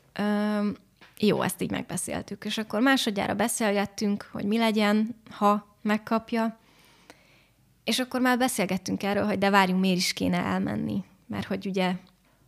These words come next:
én ott voltam alapból, én, szóval, hogy, hogy, ö, próbáljuk ki, hogy egyáltalán milyen így egymás mellett, ö, létezni. És akkor én mondtam még az elején apának, hogy azért is szeretnék, mert, ö, én nem akarom, hogy bemegyek egy öltözőbe.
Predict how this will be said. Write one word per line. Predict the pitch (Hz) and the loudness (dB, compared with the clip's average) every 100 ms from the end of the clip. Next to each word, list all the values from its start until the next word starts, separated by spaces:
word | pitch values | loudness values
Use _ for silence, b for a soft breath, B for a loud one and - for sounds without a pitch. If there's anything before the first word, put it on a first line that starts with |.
| - | -2
én | 196 | 2
ott | 190 - | 2 0
voltam | 170 151 185 190 | 0 0 0 2
alapból, | 220 226 208 214 208 202 | 4 2 2 0 2 2
én, | 196 - 185 196 214 - _ B B B B B B B B B | 0 -6 -6 -6 -8 -14 _ B B B B B B B B B
szóval, | - 202 196 | -2 4 4
hogy, | 202 190 - | 4 0 -4
hogy, | 202 190 196 | -4 -2 0
ö, | 190 185 | 0 0
próbáljuk | 185 214 185 170 180 185 | 6 6 6 4 2 -2
ki, | - 185 | -2 -2
hogy | 180 | -2
egyáltalán | 196 202 196 - 190 190 | -2 -2 -4 -2 -2 0
milyen | 190 185 190 | 0 0 -2
így | 202 190 208 - | -2 -4 -10 -6
egymás | 190 185 190 - | -6 -4 -4 -2
mellett, | 196 190 190 185 - | -2 -2 -2 -4 -6
ö, | 202 185 | -4 -4
létezni. | 202 214 220 214 214 | -2 -4 -2 -2 -2
És | 208 214 - | -2 -4 -8
akkor | - - | -10 -6
én | 214 | 0
mondtam | 233 233 202 208 | 2 4 2 0
még | - - 214 208 208 | -2 -4 -2 -2 -2
az | 208 | -2
elején | 208 190 190 | 0 0 -2
apának, | 190 196 185 196 | -4 -4 -2 -4
hogy | - | -2
azért | 233 226 | 0 0
is | 196 - - - | -2 -4 -10 -14
szeretnék, | - 196 190 196 190 185 | -8 -4 -2 0 0 0
mert, | 190 175 - 202 | -2 -4 -4 -4
ö, | 185 190 B B B - | -2 -4 B B B 2
én | 214 | 6
nem | 226 | 6
akarom, | 175 180 160 190 | 4 4 4 4
hogy | 185 | 4
bemegyek | 190 185 170 170 196 | 4 4 2 0 -2
egy | 180 | 2
öltözőbe. | 185 190 214 202 208 202 202 208 | 2 2 0 -2 0 0 0 0